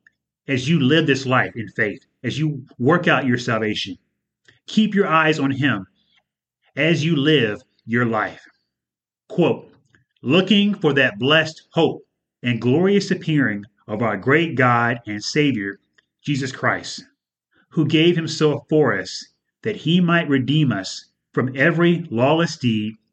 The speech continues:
and purify for himself his own special people, zealous for good works." Titus chapter two,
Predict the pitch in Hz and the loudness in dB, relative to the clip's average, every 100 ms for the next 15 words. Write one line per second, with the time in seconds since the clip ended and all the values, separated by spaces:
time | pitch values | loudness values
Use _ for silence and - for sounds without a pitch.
0 | _ 120 113 - 185 196 202 175 160 165 | _ -6 -4 0 2 2 2 2 2 0
1 | 143 139 - 117 104 - _ _ _ 135 | 0 -2 0 0 0 -8 _ _ _ 0
2 | 123 143 175 180 190 - 151 156 147 - | 0 2 4 2 0 0 0 2 -2 -4
3 | - 147 123 92 87 _ _ _ _ 107 | -2 -2 -2 -8 -14 _ _ _ _ -4
4 | 95 156 113 92 - - _ - 101 120 | 0 2 0 -4 -10 -14 _ -6 -2 0
5 | 110 110 92 - - - _ _ _ _ | 0 0 -2 -12 -16 -18 _ _ _ _
6 | _ _ - 147 165 170 160 151 151 127 | _ _ -2 0 2 0 0 0 0 -2
7 | - 175 190 180 | 0 2 2 -2